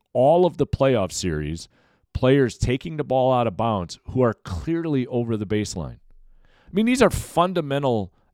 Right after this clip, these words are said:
aspects of the game. I'm not trying to be the old guy who yells to people to get off their lawn, but there are fundamental aspects of the game that need to be enforced, and if you're not gonna enforce 'em,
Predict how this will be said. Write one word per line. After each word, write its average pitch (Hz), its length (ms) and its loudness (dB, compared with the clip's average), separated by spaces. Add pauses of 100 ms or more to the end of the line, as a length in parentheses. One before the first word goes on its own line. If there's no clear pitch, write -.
aspects 117 640 -2
of 104 240 0
the 90 100 -4
game. 76 340 -6 (1300)
I'm 123 120 -4
not 165 200 0
trying 170 260 2
to 147 80 2
be 143 180 6
the 117 180 2
old 117 240 4
guy 120 240 6
who 107 140 4
yells 104 500 0
to 98 120 -6
people 101 400 -4
to 92 80 -4
get 98 160 0
off 98 240 0
their 85 160 -2
lawn, 80 400 -2 (380)
but 110 140 -2
there 117 120 4
are 107 60 2
fundamental 147 720 -2
aspects 113 680 -2
of 98 280 0
the 85 80 -4
game 90 440 -4 (360)
that 107 180 0
need 107 280 -2
to - 80 -6
be 120 180 2
enforced, 110 520 0
and 113 80 -6
if 104 160 -6
you're 104 80 -4
not 117 240 -2
gonna 135 220 0
enforce 139 480 2
'em, 92 200 0